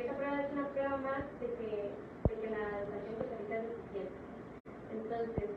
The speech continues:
fueron dos horas y resto, casi tres, o tres, en las que estuvimos ahí callados, escuchando, escuchando y escuchando cosas, y no nos dejaban,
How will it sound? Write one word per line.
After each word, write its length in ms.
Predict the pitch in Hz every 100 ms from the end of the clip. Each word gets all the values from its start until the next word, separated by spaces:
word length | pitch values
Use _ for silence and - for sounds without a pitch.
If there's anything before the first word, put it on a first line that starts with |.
| -
fueron 240 | 240 226 208 -
dos 120 | 240 269
horas 240 | 277 285 294 - -
y 20 | 220
resto, 400 | 220 233 339 -
casi 240 | - 226 247
tres, 240 | 262 285 - - - - - -
o 40 |
tres, 280 | 220 226 - - - - - - - - -
en 120 | 233
las 80 | - 226
que 80 | -
estuvimos 400 | - 226 247 269
ahí 320 | 247 254 285 - - - - - - -
callados, 480 | 233 220 220 269 285 -
escuchando, 720 | 226 220 233 247 262 277 277 - - - -
escuchando 480 | 220 220 214 220 233
y 120 | 240
escuchando 480 | 240 233 220 226 226 233 233 - - - - - - -
cosas, 480 | 254 277 - - 320 - - - -
y 40 | 233 220
no 40 | 208
nos 160 | 214
dejaban, 640 | 214 - 208 208 208 202